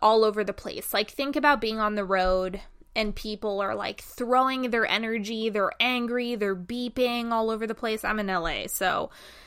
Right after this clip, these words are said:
I, <laughs> I know all about that. Or, like, maybe, um,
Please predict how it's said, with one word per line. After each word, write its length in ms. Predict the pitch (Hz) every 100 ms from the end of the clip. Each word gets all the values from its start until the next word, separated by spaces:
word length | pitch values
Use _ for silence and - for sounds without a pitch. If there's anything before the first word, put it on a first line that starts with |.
| - -
I, 320 | 196 185 175 220
<laughs> 120 | 247
I 180 | - -
know 160 | 202 202
all 220 | 202 220
about 360 | 202 240 226 -
that. 280 | 175 131 - - - -
Or, 480 | - 247 240 233 226
like, 280 | 214 208 202
maybe, 680 | 220 226 233 226 226 214 214 _ _ _ _ _ _ _ _ - 254 240
um, 640 | 220 220 208 190 175 165